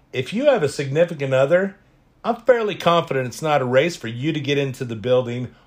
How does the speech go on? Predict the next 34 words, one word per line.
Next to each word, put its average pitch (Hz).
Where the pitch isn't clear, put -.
or 101
whatever. 117
Why 113
don't 175
you 160
get 139
out 226
of 202
the 190
car, 117
walk 123
around, 127
let 151
the 185
other 165
person 160
out, 139
and 131
maybe 151
walk 135
to 143
the 135
building 123
together? 110
Keep 180
in 175
mind, 139
I'm 143
just 139
as 117
guilty 143
of 135
this 151
as 107